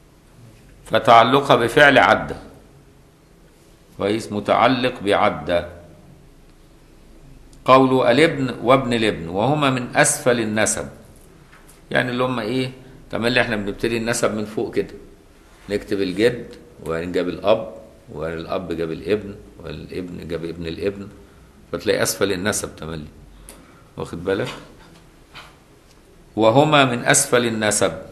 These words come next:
وإنما قال وابن الابن احترازاً على ابن البنت، عن ابن البنت.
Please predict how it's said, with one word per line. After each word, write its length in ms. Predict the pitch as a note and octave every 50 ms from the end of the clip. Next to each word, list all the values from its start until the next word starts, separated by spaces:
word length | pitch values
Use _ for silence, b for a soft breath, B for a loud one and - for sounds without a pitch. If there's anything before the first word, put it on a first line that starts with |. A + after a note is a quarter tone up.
| - -
وإنما 600 | G#2 A#2 A#2+ C3+ D3+ D3+ D#3 D#3+ D#3 D3+ C#3 C#3
قال 640 | C#3 - C#3+ C#3+ C#3+ C#3 C3 B2+ B2+ C3+ C3+ - - - B B B B B B B B
وابن 360 | A#2 C3+ D3+ C#3+ C3+ C3+ C3+
الابن 320 | C3+ C#3 D#3 D#3 C#3+ C#3 C3+
احترازاً 760 | B2+ - - - B2+ A#2+ A#2+ C3+ C#3 C#3 C3+ C3 A#2 A2+ A2+
على 300 | A2 G#2+ G#2+ A2 A#2 A#2+
ابن 220 | B2 A2+ A2+ A2+ A2+
البنت، 560 | G#2+ G2 F#2 A#2+ A#2+ A2+ G#2 F2 - - G2
عن 160 | G#2+ A2+ B2
ابن 220 | B2+ B2+ A2 A2
البنت. 540 | G#2+ G2 F2+ E2+ G2+ G2 F#2 E2+ - - -